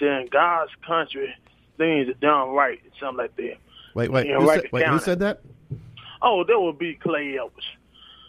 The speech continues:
Speaker 1: No, talking about things done right 'cause the political leaders over there in Rankin County does things right. I got one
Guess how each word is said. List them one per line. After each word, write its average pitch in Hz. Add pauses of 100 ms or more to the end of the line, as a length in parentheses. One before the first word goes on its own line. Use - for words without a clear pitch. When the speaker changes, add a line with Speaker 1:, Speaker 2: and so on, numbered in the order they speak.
(140)
Speaker 1:
No, 135 (180)
talking 156
about 139 (220)
things 165
done 160
right 160
'cause 143
the 127 (540)
political 147 (140)
leaders 147
over 143
there 147
in 135
Rankin 143
County 143
does 147
things 139
right. 147 (480)
I -
got 147
one 156